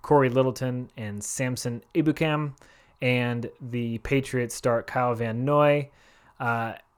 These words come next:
Landon Roberts, and Dante Hightower. I gotta give the nod to the Patriots linebackers. Uh, Van Noy was a problem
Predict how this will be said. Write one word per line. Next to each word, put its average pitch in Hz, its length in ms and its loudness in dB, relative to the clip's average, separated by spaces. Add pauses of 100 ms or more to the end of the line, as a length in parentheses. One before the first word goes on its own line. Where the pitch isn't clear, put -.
(140)
Landon 131 380 2
Roberts, 147 580 4
and 113 160 -6
Dante 104 320 -6
Hightower. 147 680 2 (380)
I 139 80 0
gotta 123 140 4
give 120 160 0
the 123 60 -4
nod 120 400 0
to 117 120 -6
the 104 80 -6
Patriots 156 760 2
linebackers. 147 840 0 (340)
Uh, 123 340 0
Van 139 400 2
Noy 156 440 2 (140)
was 127 800 0
a 113 720 -6 (100)
problem 110 680 -2